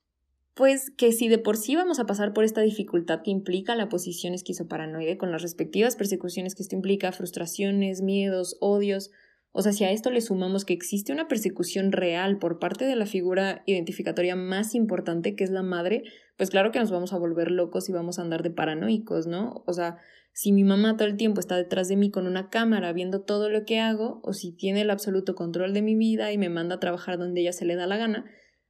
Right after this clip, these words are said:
a la mínima oportunidad de terminar con ella, a manera muy simbólica, como el asesinato, o sea, en donde literal le arranca los ojos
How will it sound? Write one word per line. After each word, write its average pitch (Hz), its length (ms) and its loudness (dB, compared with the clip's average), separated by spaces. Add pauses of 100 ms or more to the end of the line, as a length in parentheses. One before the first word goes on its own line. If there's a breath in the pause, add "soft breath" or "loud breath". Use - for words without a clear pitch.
a - 100 -2
la 190 120 4
mínima 220 380 8
oportunidad 180 680 0
de 185 220 -4
terminar 170 480 -2
con 220 180 2
ella, 220 240 2
a - 140 -6
manera 170 240 0
muy 208 160 4
simbólica, 190 580 0
como 196 160 0
el 165 80 0
asesinato, 175 640 -4
o - 80 -2
sea, 175 140 -4
en 175 80 -2
donde 175 240 0
literal 180 420 2
le 214 60 2
arranca 202 340 0
los 190 220 0
ojos 196 380 -2